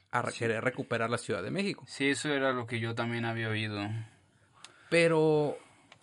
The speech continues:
Speaker 1: pues tenían, habían capturado todos los cañones de Torcuato Trujillo. Y como se verían los números en la batalla de Aculco más adelante, pues tenían al menos cien cañones.
Speaker 2: Ujú.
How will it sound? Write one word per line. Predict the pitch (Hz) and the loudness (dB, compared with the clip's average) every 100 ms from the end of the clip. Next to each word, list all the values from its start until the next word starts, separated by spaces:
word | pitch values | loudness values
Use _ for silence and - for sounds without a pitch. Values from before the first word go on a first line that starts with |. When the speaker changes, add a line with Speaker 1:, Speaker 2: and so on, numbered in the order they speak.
| - _ - | -20 _ 0
Speaker 1:
pues | 160 - | 0 2
tenían, | 151 156 180 | 2 4 2
habían | 139 151 190 | 2 2 2
capturado | - - 151 156 180 190 135 - - | -2 0 4 4 4 0 -2 -10 -4
todos | 160 190 | -2 2
los | 196 151 | 0 0
cañones | 147 156 190 | -2 0 0
de | 165 | -2
Torcuato | 131 160 165 | 0 0 -2
Trujillo. | 180 143 185 214 - - _ _ _ _ _ _ _ - _ _ _ _ - | -4 -4 -4 -6 -8 -10 _ _ _ _ _ _ _ -20 _ _ _ _ -6
Y | 139 139 131 120 - - - _ | -2 2 2 2 -4 -18 -20 _
como | - 120 120 | -4 -2 -2
se | - | 2
verían | 120 117 165 | 2 4 2
los | 202 156 | 0 -2
números | 170 147 123 | 0 0 0
en | 127 | 0
la | 113 | 0
batalla | 117 - 147 | 0 0 0
de | 165 | 0
Aculco | 147 156 151 131 | 0 0 0 0
más | 131 139 170 | -2 0 0
adelante, | 151 131 139 190 - _ _ _ _ _ _ _ _ | 0 0 -2 -6 -8 _ _ _ _ _ _ _ _
pues | 123 - | -6 -2
tenían | 123 135 202 | -2 0 0
al | 156 | -2
menos | 151 165 - | -2 -2 -4
cien | 160 190 | -6 -6
cañones. | 170 131 127 190 110 - - _ _ _ _ _ _ | -6 -4 -4 -2 -6 -10 -20 _ _ _ _ _ _
Speaker 2:
Ujú. | - 117 110 110 107 | -2 0 2 2 2